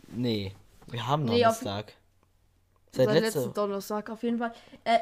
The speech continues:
Speaker 2: wenn, wenn die Werbung stimmt, es wurde jetzt in den, es werd-, wurde jetzt in den Werbung offiziell gezeigt, wie sie aussehen soll.
Speaker 1: Mhm.
Speaker 2: Von P S fünf. Wenn die so aussieht, dann sieht die echt geil aus.
Speaker 1: Ich find das, das Stehen,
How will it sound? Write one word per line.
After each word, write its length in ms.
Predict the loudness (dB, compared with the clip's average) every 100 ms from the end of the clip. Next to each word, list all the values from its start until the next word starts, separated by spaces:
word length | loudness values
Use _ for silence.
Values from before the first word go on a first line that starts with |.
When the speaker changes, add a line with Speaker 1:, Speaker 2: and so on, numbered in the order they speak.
| 0
Speaker 2:
wenn, 300 | 0 2 2 4
wenn 200 | 6 8
die 140 | 10
Werbung 300 | 10 10 6
stimmt, 600 | 2 4 4 4 0 -4 -4
es 140 | 0
wurde 180 | 2 4
jetzt 220 | 2 2
in 100 | 2
den, 260 | 2 2 0 -4
es 160 | 0 2
werd-, 220 | 4 2
wurde 200 | 2 2
jetzt 180 | 2 2
in 60 | 0
den 120 | 2
Werbung 320 | 4 4 2
offiziell 440 | 0 0 0 2
gezeigt, 340 | 2 0 -4 -4
wie 40 |
sie 140 | -4 2
aussehen 400 | 2 2 -2 -2
soll. 320 | -6 -6 -6 -10 _ _ _
Speaker 1:
Mhm. 460 | -4 -2 -2 -2 0
Speaker 2:
Von 160 | 0
P 120 | 0
S 80 | -2
fünf. 300 | 0 -2 -2 -8 -20 -20 0
Wenn 160 | 4 6
die 100 | 6
so 100 | 4
aussieht, 400 | 4 4 0 0
dann 120 | 0
sieht 140 | 0
die 100 | -4
echt 200 | -6 -6
geil 260 | -6 -6 -6
aus. 280 | -10 -14 -14 _ _ _ -20 -20 -20 -10
Speaker 1:
Ich 200 | -4 -2
find 240 | -2 4
das, 360 | 4 4 0 -10 _ _ _ _ _
das 300 | -6 -4 -2
Stehen, 560 | 2 4 4 2 0